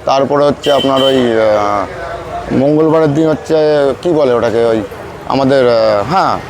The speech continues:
আর ওই লোকাল বাচ্চাদের নিয়ে প্রোগ্রাম, নাচ গান যেটা হয়, আবৃত্তি, সেগুলো আছে।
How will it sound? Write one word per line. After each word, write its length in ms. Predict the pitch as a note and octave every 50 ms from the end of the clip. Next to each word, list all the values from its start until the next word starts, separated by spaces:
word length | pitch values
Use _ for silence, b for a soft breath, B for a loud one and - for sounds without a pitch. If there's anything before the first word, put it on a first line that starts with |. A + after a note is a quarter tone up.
| - -
আর 180 | - A#2+ C3+ B2
ওই 180 | B2+ B2+ B2 A#2+
লোকাল 420 | C3 D3+ D#3+ D#3 E3+ E3+ E3 D#3+
বাচ্চাদের 460 | C#3 C#3+ C#3+ C3+ - D3+ C#3 D#3 D#3
নিয়ে 120 | D#3 D#3+ D3
প্রোগ্রাম, 300 | C3 D3+ C#3+ D3 D3+ D3+
নাচ 320 | D3 C#3+ C#3 C#3 B2+ A#2+
গান 200 | C#3+ C3+ C3+ C3
যেটা 180 | B2 C3 C3+ C3
হয়, 240 | A2 A#2 A#2 A#2 G#2 - - -
আবৃত্তি, 440 | - B2+ C3 A2 C3 C3 A2 B2 B2+ - - - - - - - -
সেগুলো 300 | D#3+ D#3+ C#3+ E3+ E3 D#3+
আছে। 260 | D3+ C3+ - C#3+ D3